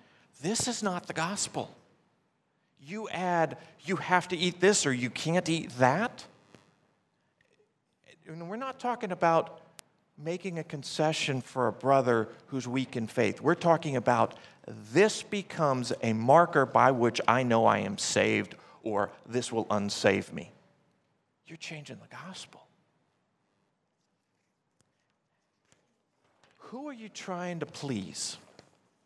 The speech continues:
Pick one and only one. God can be your audience, or the world can be your audience. And Paul said, Look, if I were trying to please the world, I would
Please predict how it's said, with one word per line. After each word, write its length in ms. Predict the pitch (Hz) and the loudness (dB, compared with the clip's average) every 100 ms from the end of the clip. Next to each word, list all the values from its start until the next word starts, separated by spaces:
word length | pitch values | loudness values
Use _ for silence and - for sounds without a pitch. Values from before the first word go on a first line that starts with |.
| _ _ _ _ _ _ _ _ _ _ _ - | _ _ _ _ _ _ _ _ _ _ _ -16
Pick 200 | 220 - | -16 -12
one 460 | 143 135 135 139 135 _ _ _ _ _ | -10 -10 -10 -16 -20 _ _ _ _ _
and 160 | 110 104 | -14 -8
only 280 | 117 156 143 | -8 -8 -10
one. 320 | 107 92 98 101 _ _ _ _ _ _ _ _ _ _ _ _ _ _ _ | -8 -10 -10 -18 _ _ _ _ _ _ _ _ _ _ _ _ _ _ _
God 300 | - 123 165 | -14 -10 -10
can 140 | - 196 | -10 -10
be 80 | 202 | -8
your 240 | 202 196 | -4 -2
audience, 640 | 196 208 247 262 - - - _ _ _ _ _ _ - | -2 -2 -6 -8 -12 -14 -18 _ _ _ _ _ _ -10
or 160 | 156 | -8
the 60 | 143 | -8
world 340 | 131 131 123 | -4 -2 -2
can 120 | - 95 | -8 -8
be 120 | 92 | -8
your 220 | 92 95 | -4 -2
audience. 500 | 92 - - - - - _ _ | -2 -6 -14 -18 -20 -20 _ _
And 140 | 117 117 | -14 -6
Paul 240 | 156 156 | -2 0
said, 340 | - 147 127 - - | 0 0 0 -2 -4
Look, 320 | 131 - - - _ _ _ _ _ - - | -2 -2 -6 -20 _ _ _ _ _ -20 -16
if 200 | - 120 | -10 -8
I 120 | 185 | -6
were 120 | 160 | -8
trying 420 | - - 143 185 | -4 -2 0 0
to 60 | 185 | -4
please 340 | - 190 185 | -4 -4 -6
the 80 | 175 | -6
world, 420 | 170 175 190 - - _ _ _ _ _ _ _ _ | -2 0 -2 -6 -20 _ _ _ _ _ _ _ _
I 140 | 120 123 | -16 -16
would 180 | - | -18